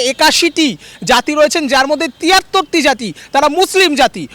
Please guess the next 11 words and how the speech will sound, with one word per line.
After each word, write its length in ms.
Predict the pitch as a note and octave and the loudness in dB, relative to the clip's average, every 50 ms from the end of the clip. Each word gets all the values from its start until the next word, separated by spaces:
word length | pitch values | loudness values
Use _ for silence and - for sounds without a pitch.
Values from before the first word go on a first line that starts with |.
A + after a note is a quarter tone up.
| - - - | -12 -4 0
অপরদিকে 540 | A3 C4 C4 F4 F#4 F4+ D4 F4+ E4+ C#4 D#4+ | 0 0 2 2 2 2 2 0 0 0 0
যদি 200 | B3 C#4+ C4+ D4 D4 | -2 -2 -2 0 0
আমরা 240 | C#4 C4 C4+ C#4+ | 0 0 0 -2
দেখি 200 | C#4+ D4+ B3 E4 | -2 -2 -2 -4
ক্যাটাগরি 480 | - - C4+ B3+ A#3+ D#4 D4+ D#4 D#4+ D#4+ | -2 0 -2 0 0 -2 -2 -2 -2 -4
বির 200 | B3 C#4 D#4 E4 C4 | -2 -2 -2 -2 -4
দিকে, 220 | D4 D4 - C4+ C4 | -6 -4 0 0 0
সেখানে 320 | C4 - C#4 C4 C#4 C#4+ D4 | 0 -2 -6 -4 -2 -2 0
আটানব্বইটি 720 | C#4+ C4 C#4 - D#4+ D#4+ D#4+ E4+ E4 D4+ E4+ F4 F4 D#4+ F4 | 0 0 0 0 0 0 0 0 -2 -2 -4 -4 -2 -2 -2
জাতি 240 | D#4 D4+ D4 C4+ D#4 D4+ | 0 0 -2 -2 -2 0
রয়েছে 320 | D4 C#4 C4+ A#3+ - D#4 | 0 2 2 2 2 0